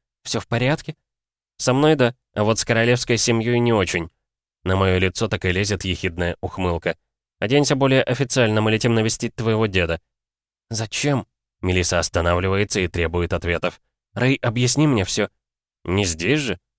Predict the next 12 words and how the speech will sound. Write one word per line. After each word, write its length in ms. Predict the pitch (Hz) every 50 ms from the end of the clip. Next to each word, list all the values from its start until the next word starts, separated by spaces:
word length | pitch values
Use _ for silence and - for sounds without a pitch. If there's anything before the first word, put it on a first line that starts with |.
| _ _ _
Показываю 500 | - 87 87 - 95 85 85 85 87 87
на 120 | 85 92 90
коридор, 360 | - 87 87 82 85 110 113
уходящий 500 | - - 95 87 85 95 92 - - 87
в 100 | 82 80
две 160 | 78 87 87
стороны, 560 | 85 - - 82 80 80 78 80 90 104 - - _ _ _ _ _
и 60 | - 95
людей, 280 | 92 92 95 131 139
шастающих 640 | 123 - 120 110 - - 117 107 98 - 104 - -
по 80 | - 107
нему. 340 | 101 104 98 92 92 82